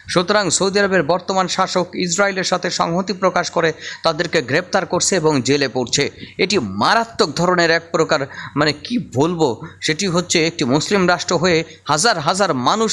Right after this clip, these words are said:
মেরে ফেলছে, সেখানে তাদের কোনো ভ্রূক্ষেপ নাই। নিজেদের ক্ষমতা বাঁচানো, পারমাণবিক অস্ত্র নির্মাণ এবং অন্যান্য বিষয়গুলো থেকে অন্যদের দৃষ্টি সরিয়ে নেওয়াই হচ্ছে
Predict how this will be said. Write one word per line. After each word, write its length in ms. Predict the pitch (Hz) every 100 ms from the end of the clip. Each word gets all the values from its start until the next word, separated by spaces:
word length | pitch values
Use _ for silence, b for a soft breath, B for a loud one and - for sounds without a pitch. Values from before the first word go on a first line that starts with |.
| 208
মেরে 200 | 202 185
ফেলছে, 320 | 175 156 180 190 B B
সেখানে 360 | - 170 185 165
তাদের 280 | 170 165 160
কোনো 180 | 165 123
ভ্রূক্ষেপ 480 | 98 196 - 190 170
নাই। 200 | 160 151
নিজেদের 440 | 151 170 165 160 139
ক্ষমতা 420 | - 165 202 208
বাঁচানো, 380 | 180 170 170 156 147 B B -
পারমাণবিক 580 | 170 196 208 190 185 185
অস্ত্র 280 | 175 - 160
নির্মাণ 320 | 180 175 170
এবং 180 | 165 160
অন্যান্য 300 | 156 175 175 165
বিষয়গুলো 500 | 156 - 185 170 170
থেকে 300 | - 156 156 147 B B
অন্যদের 420 | 147 180 190 175 147 120
দৃষ্টি 320 | 190 - 202
সরিয়ে 340 | - 160 160
নেওয়াই 300 | 151 151 143 135
হচ্ছে 200 | 156